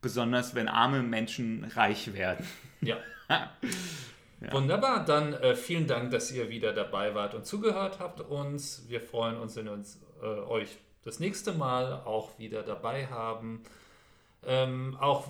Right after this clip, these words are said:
Speaker 2: es gab auch die Frage, wie sieht's aus? Gibt's es uns auch auf iTunes? Ja, es wird auch diese Folge jetzt und die anderen auch bald auf iTunes geben. Und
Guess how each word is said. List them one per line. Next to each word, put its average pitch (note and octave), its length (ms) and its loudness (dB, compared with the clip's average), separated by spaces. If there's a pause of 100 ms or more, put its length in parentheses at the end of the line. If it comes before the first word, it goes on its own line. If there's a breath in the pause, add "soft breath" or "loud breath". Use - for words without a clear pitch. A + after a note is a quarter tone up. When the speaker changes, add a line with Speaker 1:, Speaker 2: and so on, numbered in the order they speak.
Speaker 2:
es - 140 -10
gab B2 240 2
auch A#2 120 -2
die A2+ 140 -8
Frage, A#2+ 580 0
wie C3 100 -4
sieht's - 340 -6
aus? D#3 420 0
Gibt's C3 240 -4
es B2 160 -4
uns A2+ 240 -8
auch A2 260 -6
auf G#2 180 -6 (140)
iTunes? D3+ 880 -2
Ja, G#2+ 640 0
es A2 200 -12
wird C3 260 2
auch A2+ 140 -4
diese E3+ 340 -2
Folge C3 440 0
jetzt A2+ 380 -2
und A2 140 -10
die - 80 -14
anderen A2 300 -6
auch C3+ 320 -2
bald A2 260 -4
auf - 320 -10
iTunes A2+ 500 -6
geben. G2+ 460 -8 (460 loud breath)
Und G2+ 580 -6